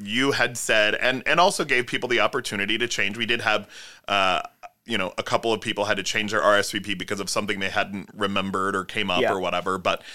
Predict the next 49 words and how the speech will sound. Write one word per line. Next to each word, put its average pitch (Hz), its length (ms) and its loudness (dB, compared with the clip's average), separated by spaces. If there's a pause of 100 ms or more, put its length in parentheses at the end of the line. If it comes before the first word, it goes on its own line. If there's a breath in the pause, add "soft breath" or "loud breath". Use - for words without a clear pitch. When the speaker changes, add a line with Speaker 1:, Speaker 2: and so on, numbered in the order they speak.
(280 loud breath)
Speaker 1:
um, 90 480 0 (340 soft breath)
at 110 100 -4
the 110 80 0
same 113 300 0
rate, 104 180 2
I 101 60 0
think 92 240 -6
that's 98 300 0
always 104 380 2
very, 101 540 0 (300 loud breath)
uh, 95 180 0
important. 117 680 -2
And 107 140 2
again, 98 260 0
if 92 140 -6
you 95 80 -10
feel 101 140 0
like, 92 140 0
"Oh, 120 140 4
that's 107 200 0
just 107 120 -4
something 110 240 -2
else 98 220 0
to 98 80 -4
do," 98 340 -2 (320 loud breath)
uh, 90 160 0
so 143 320 0
many 131 240 0
things 90 480 -4 (140)
out 95 220 -2
there 90 180 -4 (260)
nowadays 90 560 -4
allow 90 140 -4
you 90 160 -4
to - 80 -10
schedule 95 500 -4
things. 113 420 0
Speaker 2:
Yeah. 113 120 2
Speaker 1:
So 92 160 -2
you 87 200 -4
just - 440 -6
choose 233 380 -2
the 95 120 -4
time 90 340 0
and 90 140 -4
then 113 80 2
it 123 100 -2
goes 113 220 -2
out. - 220 -8